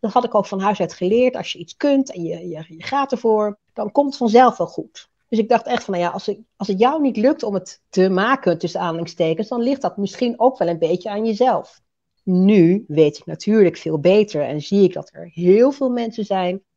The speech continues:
die talent hebben, die willen, nou ja, die echt staan te popelen en die heel veel, eh, toe te voegen hebben. En dat die gewoon geen kans krijgen om te kunnen laten zien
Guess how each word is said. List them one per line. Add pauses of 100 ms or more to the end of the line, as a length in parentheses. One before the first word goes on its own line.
die
talent
hebben, (200)
die
willen, (120)
nou
ja,
die
echt
staan
te
popelen
en
die
heel
veel,
eh,
toe
te
voegen
hebben. (240)
En
dat
die
gewoon
geen
kans
krijgen
om
te
kunnen
laten
zien